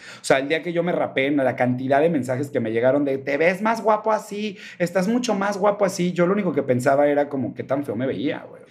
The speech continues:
Entonces, para mí sí ha sido un tema bien grande, creo que hoy he avanzado muchísimo, el tema del cuerpo es algo que está en mi cabeza, o sea, no les voy a negar, no es algo que voy a decir, "Ya está completamente del otro lado",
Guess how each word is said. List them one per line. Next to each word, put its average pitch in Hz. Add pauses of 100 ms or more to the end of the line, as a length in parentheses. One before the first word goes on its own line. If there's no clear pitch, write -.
(100)
Entonces, 175
para 160
mí 175
sí 185
ha 214
sido 185
un 170
tema 151
bien 143
grande, 127
creo 147
que 170
hoy 160
he 143
avanzado 127
muchísimo, 123
el 120
tema 139
del 113
cuerpo 120
es 123
algo 120
que 123
está 113
en 113
mi 120
cabeza, 101
o 107
sea, 101 (580)
no 151
les 131
voy 123
a -
negar, 107
no 127
es 127
algo 123
que 113
voy 110
a -
decir, 104 (260)
"Ya 143
está 131
completamente 117
del 113
otro 120
lado", 110